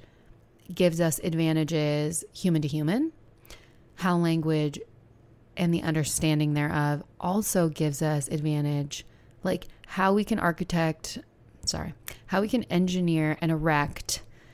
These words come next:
this sort of language as we speak to A I when we're trying to generate a prompt through Chat G P T for words.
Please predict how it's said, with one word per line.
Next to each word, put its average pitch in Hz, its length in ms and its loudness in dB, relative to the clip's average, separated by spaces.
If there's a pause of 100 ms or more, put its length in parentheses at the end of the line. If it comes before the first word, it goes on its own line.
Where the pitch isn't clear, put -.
(260)
this 165 640 4
sort 175 340 4
of 160 100 2
language 165 800 2
as 165 220 0
we 180 80 0
speak - 300 -2
to - 200 -6
A 156 160 -2
I 147 240 0
when 151 140 0
we're 156 120 2
trying 160 380 2
to 185 100 -2
generate 160 920 -2 (420)
a 165 80 -4
prompt 151 800 2 (280)
through 165 180 0
Chat - 320 -6
G 160 120 -8
P 160 140 -8
T 175 540 -6
for 165 260 -2
words. 170 520 0